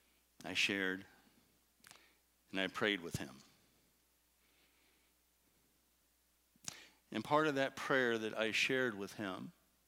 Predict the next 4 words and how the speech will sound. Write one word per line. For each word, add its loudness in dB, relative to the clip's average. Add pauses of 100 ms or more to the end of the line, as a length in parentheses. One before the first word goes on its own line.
(1000)
was -4
the -6
fact -2
that -4